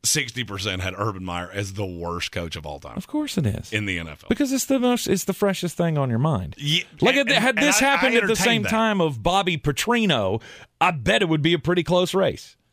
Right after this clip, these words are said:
Speaker 2: I'm betting it would be pretty close if they had happened close together.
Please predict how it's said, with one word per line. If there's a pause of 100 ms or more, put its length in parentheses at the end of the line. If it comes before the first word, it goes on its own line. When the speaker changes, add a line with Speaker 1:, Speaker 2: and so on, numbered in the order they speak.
(880)
Speaker 2:
I'm
betting
it
would
be
pretty
close (760)
if
they
had
happened
close
together.